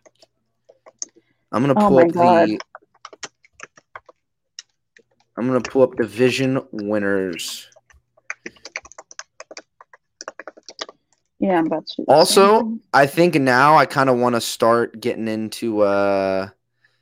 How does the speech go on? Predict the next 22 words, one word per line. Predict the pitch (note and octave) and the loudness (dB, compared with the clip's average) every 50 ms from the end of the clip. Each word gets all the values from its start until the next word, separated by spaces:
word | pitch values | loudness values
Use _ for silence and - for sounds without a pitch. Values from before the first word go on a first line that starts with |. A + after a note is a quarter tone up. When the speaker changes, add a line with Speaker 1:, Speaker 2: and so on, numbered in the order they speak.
| _ _ _ _ _ _ _ _ _ _ _ _ - - - - - - - - - - _ | _ _ _ _ _ _ _ _ _ _ _ _ -18 -16 -14 -14 -14 -16 -20 -20 -20 -18 _
Speaker 1:
you | - C3+ B2+ A#2 | -4 -2 -2 0
know, | A2 G#2+ G2 F#2 F2 - - - - | 0 0 -2 -2 -4 -6 -10 -16 -8
getting | - - D#3+ D3+ D3 C#3+ C#3+ C#3 | -2 0 2 2 2 0 0 0
me | C#3+ C#3+ C#3+ | -2 -2 -2
into, | C3+ C3 B2+ B2 B2 B2 - - C3 A#2+ A#2 A2+ A2 G#2+ G#2 G#2 F2+ - _ _ _ _ _ _ _ _ _ _ _ - - _ _ _ | -2 -2 -4 -4 -6 -6 -2 0 0 2 2 2 2 2 2 0 0 -4 _ _ _ _ _ _ _ _ _ _ _ -20 -20 _ _ _
God, | - - - - G2+ G#2 | -4 -2 -2 -2 -2 -2
why | A2 A#2+ | -2 -2
can't | B2+ - - A2 | -2 -4 -6 -6
I | G2+ G2 | -6 -6
speak | - - - G#2 - | -8 -8 -8 -8 -6
English? | G#2+ A2 B2+ G#2+ G2 - - - _ _ _ _ _ _ _ _ _ - | -6 -6 -6 -6 -8 -10 -12 -18 _ _ _ _ _ _ _ _ _ 0
Um, | C3 C3+ C#3 C#3 C#3+ D3+ | 2 4 4 4 2 2
<laughs> | C#3+ C#3+ C#3+ C3 D3+ G#3 E3+ C3 D3 - _ _ - - - _ _ _ | 2 0 0 0 0 -2 -2 -4 -10 -16 _ _ -20 -20 -20 _ _ _
Speaker 2:
<laughs> | - C#4 C#4 D4 D4 E4+ D4+ - B3 A3 | 2 4 4 6 6 4 4 4 2 2
Speaker 1:
get, | - C#4 A3+ G#3 - - D3+ D3+ | 4 4 4 4 2 -4 -4 0
get, | C3+ A3 G3+ G#3 - G3+ | 2 4 4 4 2 2
getting | G3 G3 G3+ G3 F#3+ | 4 4 4 4 2
into, | F#3 F3 G3 F#3 | 2 0 0 2
Speaker 2:
So? | - - - - | 4 4 4 4
Speaker 1:
um, | D3 C3 | 2 0
fantasy | - - D3+ C#3 C3+ C3+ C3 - C3+ C3 | -2 -2 -2 0 0 -2 -2 -2 -2 -2
stuff. | B2 - - A#2+ A2 G#2+ G#2 - | -2 -2 0 2 2 4 4 2